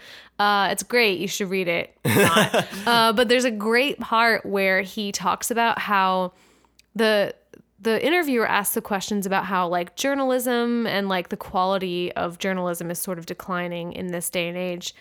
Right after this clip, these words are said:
Speaker 1: And Ray Bradbury's like, "No, it's not just that. It's, like, the style of everything. A perfect example of this is the movie Moulin Rouge."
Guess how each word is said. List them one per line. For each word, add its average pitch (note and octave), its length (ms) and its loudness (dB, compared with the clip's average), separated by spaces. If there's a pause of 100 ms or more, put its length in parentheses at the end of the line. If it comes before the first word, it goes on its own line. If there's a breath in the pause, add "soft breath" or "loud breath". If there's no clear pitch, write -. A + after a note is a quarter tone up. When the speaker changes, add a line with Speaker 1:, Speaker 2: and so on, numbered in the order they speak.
(380 loud breath)
Speaker 1:
And A#3 200 2
Ray A#3 120 4
Bradbury's A3+ 580 2
like, G3+ 300 2 (440 loud breath)
"No, D#4 260 4
it's D#4+ 120 -2
not F#4+ 140 2
just F#4+ 200 0
that. C4+ 220 4
It's, - 120 -2
like, G#3+ 320 0
the A3 120 -2
style G#3+ 400 2
of G3 120 0
everything. G3+ 580 0
A G3 60 -4
perfect B3+ 360 -2
example G#3 480 0
of F3 120 -2
this F3+ 220 0
is F3 120 -4
the F#3+ 100 -4
movie F3+ 300 -2
Moulin F3 420 -2
Rouge." D#3+ 500 -4